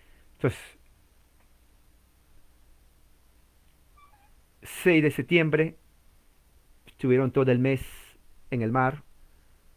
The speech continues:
Septiembre, octubre, un mes completo. Ah, octubre, noviembre, dos meses. Y cuando ya estaban el seis de noviembre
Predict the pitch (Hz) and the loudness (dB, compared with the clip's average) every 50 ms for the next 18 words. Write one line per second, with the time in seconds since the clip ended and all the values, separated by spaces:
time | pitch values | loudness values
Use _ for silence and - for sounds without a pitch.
0 | _ _ _ _ _ _ _ _ _ _ _ _ _ _ _ _ _ _ - _ | _ _ _ _ _ _ _ _ _ _ _ _ _ _ _ _ _ _ -20 _
1 | _ _ _ _ _ _ _ _ _ - - - 123 - 135 139 135 131 131 123 | _ _ _ _ _ _ _ _ _ -14 -10 -10 -6 -2 0 0 2 2 2 2
2 | - - 160 151 147 147 156 170 - _ _ _ _ _ - - _ _ _ _ | 2 2 2 4 4 2 2 0 -2 _ _ _ _ _ -20 -20 _ _ _ _
3 | _ _ _ _ _ _ _ _ _ _ - - 135 127 120 123 123 123 - - | _ _ _ _ _ _ _ _ _ _ -6 -4 -2 0 0 0 -2 -2 -2 -6
4 | 123 110 - 131 131 127 131 - 135 131 - _ _ _ _ - _ _ _ _ | -6 -4 -2 0 0 0 0 -4 -10 -14 -16 _ _ _ _ -20 _ _ _ _
5 | _ _ _ _ _ - _ _ _ _ _ _ _ _ _ - _ _ - _ | _ _ _ _ _ -20 _ _ _ _ _ _ _ _ _ -20 _ _ -20 _
6 | _ _ _ _ _ _ 127 113 110 110 110 110 110 110 110 107 107 107 104 104 | _ _ _ _ _ _ -8 -6 -4 -4 -2 -2 -2 -2 -2 -4 -4 -4 -4 -6
7 | - - - - - - - _ _ _ - - - - _ _ _ - _ _ | -8 -10 -16 -20 -20 -20 -20 _ _ _ -20 -20 -20 -20 _ _ _ -20 _ _
8 | _ _ _ - _ - - - - - - - _ _ _ _ _ _ _ _ | _ _ _ -20 _ -20 -20 -20 -20 -20 -20 -20 _ _ _ _ _ _ _ _
9 | _ _ _ _ _ _ _ - - - - - 156 151 147 147 139 135 131 127 | _ _ _ _ _ _ _ -4 -4 -2 0 0 2 4 4 4 4 4 4 4
10 | 165 175 156 143 131 147 147 - - 131 120 131 131 127 - 131 139 135 - - | 4 2 2 2 0 -2 -2 -4 -4 0 2 2 2 2 0 -2 -2 -2 -2 -6
11 | - - - - _ _ - _ _ _ _ _ _ _ - - _ - - - | -14 -16 -20 -20 _ _ -20 _ _ _ _ _ _ _ -20 -20 _ -20 -20 -20
12 | - - - _ _ _ _ _ _ _ _ _ _ _ - 147 143 131 - - | -20 -20 -20 _ _ _ _ _ _ _ _ _ _ _ -2 0 0 2 4 4
13 | 160 147 147 139 139 143 156 240 247 - - 240 233 240 220 196 175 160 - - | 4 4 4 4 4 4 4 4 4 4 2 4 4 4 4 2 2 0 0 4
14 | - 196 202 185 185 165 156 147 143 160 180 165 123 101 92 98 117 - | 6 6 8 8 6 2 2 2 2 2 2 0 0 -2 -4 -6 -10 -12